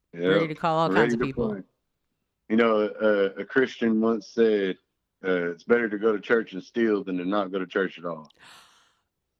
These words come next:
Speaker 2: Ooh. There's so many that said that. I don't know how we possibly attribute
Speaker 1: <laughs>
Speaker 2: that to one.
Speaker 1: Yeah, I'm not sure.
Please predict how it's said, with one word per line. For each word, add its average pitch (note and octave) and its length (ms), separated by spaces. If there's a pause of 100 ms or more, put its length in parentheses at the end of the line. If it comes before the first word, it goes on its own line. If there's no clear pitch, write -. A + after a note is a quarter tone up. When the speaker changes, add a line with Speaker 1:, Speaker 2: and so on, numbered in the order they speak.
(360)
Speaker 2:
Ooh. C#3+ 1200 (1080)
There's C3+ 180
so D#3 200
many C#3+ 260
that C3 240
said C#3+ 300
that. B2+ 320
I C#3 80
don't C#3 160
know C#3+ 200
how D3 300
we C#3+ 160
possibly C#3+ 880
attribute D3 580
Speaker 1:
<laughs> - 20
Speaker 2:
that A#2 280 (480)
to D#3+ 140
one. C#3 420 (960)
Speaker 1:
Yeah, G2 180
I'm G2 140
not F#2 180
sure. G2 260